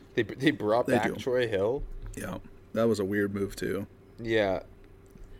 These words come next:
Speaker 1: I, I don't hate the idea of, like, let's just keep throwing picks at D Bs.
Speaker 2: Yeah.
Speaker 1: Um,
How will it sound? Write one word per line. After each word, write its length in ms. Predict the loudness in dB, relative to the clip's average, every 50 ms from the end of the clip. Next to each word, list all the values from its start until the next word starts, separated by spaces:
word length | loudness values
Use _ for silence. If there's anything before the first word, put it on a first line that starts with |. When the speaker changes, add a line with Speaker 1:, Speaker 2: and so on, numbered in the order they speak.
| -18 -20 -20 -20 0 4
Speaker 1:
I, 140 | 6 6 6 6
I 80 | 6 6
don't 240 | 8 8 6 4 -2
hate 300 | -10 -4 0 0 0 2
the 140 | 2 2 4
idea 200 | 4 4 4 4
of, 60 | 6 6
like, 180 | 4 4 4 2
let's 160 | 0 0 0
just 160 | -2 -6 -6
keep 240 | -6 -8 -10 -10 -10
throwing 500 | -12 -16 -12 -4 0 0 2 2 0 -4
picks 280 | -6 -6 -8 -8 -2 -2
at 160 | -2 -2 -2
D 160 | -6 -8 -8
Bs. 460 | -8 -8 -6 -6 -8 -8 -10 -12 -18 -20 -4 2
Speaker 2:
Yeah. 240 | 4 4 4 2 0 -6 -14 -20 -20 -20 -20 -20 -20 -20 -20 -20 -20 -10 -4
Speaker 1:
Um, 480 | -2 -2 0 0 -2 -2 -4 -6 -10